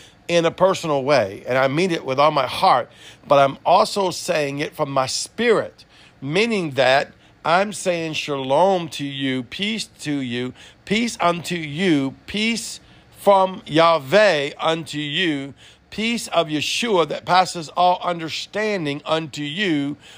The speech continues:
peace from Urak Kadesh, right? The Holy Ghost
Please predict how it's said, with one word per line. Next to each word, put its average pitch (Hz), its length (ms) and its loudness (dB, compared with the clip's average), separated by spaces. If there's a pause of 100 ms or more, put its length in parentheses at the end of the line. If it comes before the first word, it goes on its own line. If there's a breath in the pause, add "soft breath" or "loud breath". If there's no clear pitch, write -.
(140 loud breath)
peace 240 320 -2
from 180 300 -2
Urak 175 480 0
Kadesh, 165 720 2 (420 loud breath)
right? 147 380 4
The 151 120 2
Holy 185 260 4
Ghost 180 600 0